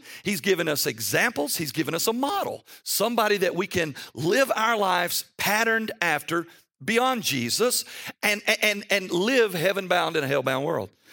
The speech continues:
So the first point I want you to see is to live heaven-bound, it begins by walking with God. So on your worship guide, it's walk with God. Now listen how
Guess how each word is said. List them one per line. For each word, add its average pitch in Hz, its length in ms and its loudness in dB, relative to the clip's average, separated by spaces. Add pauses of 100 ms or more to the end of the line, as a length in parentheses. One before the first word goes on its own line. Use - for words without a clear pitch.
(140)
So 220 140 2
the 196 80 2
first - 380 -2
point 165 340 -2 (380)
I 151 60 0
want 165 220 -2
you 127 60 -4
to 123 80 -4
see 139 420 -2 (340)
is 208 240 0 (380)
to 180 80 -2
live 285 720 0 (120)
heaven-bound, 180 800 0 (160)
it 180 140 0
begins 156 680 -2
by 139 340 0
walking 190 680 -2 (280)
with 147 420 -2 (260)
God. 117 380 -2 (240)
So - 160 -2
on 120 120 -2
your 120 100 -2
worship 131 300 0
guide, 147 220 2
it's - 160 -6
walk 156 480 0 (440)
with 147 200 -2
God. 107 380 -2 (800)
Now - 120 -4
listen 226 600 0 (180)
how 147 540 -2